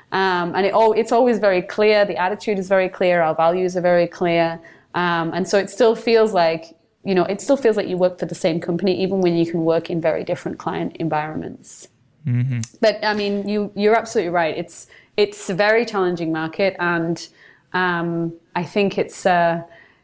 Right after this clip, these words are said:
Speaker 1: it's kind of the key to how we keep people, but it, it doesn't keep everybody.
Speaker 2: Right. Well, you know, to what you said about you kind of build your group of friends or your social group through work oftentimes. I mean,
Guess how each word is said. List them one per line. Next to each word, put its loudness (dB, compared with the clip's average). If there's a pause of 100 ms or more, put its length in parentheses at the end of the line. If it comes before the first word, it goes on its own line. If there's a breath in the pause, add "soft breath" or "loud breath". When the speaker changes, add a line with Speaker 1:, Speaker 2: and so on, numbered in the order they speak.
Speaker 1:
it's -6
kind -2
of -2
the -6
key -2
to 0
how 0
we -2
keep -8
people, 0
but 2
it, -4 (180)
it -2
doesn't -2
keep -4
everybody. -8 (440)
Speaker 2:
Right. -2 (340 loud breath)
Well, 0 (400)
you 2
know, 2
to 2
what 2
you 0
said 0
about -2 (440)
you -6
kind 2
of -4
build 4
your 0
group 2
of -2
friends 2
or 0
your 2
social 2
group 2 (480 soft breath)
through 4
work 2
oftentimes. -2
I 0
mean, 0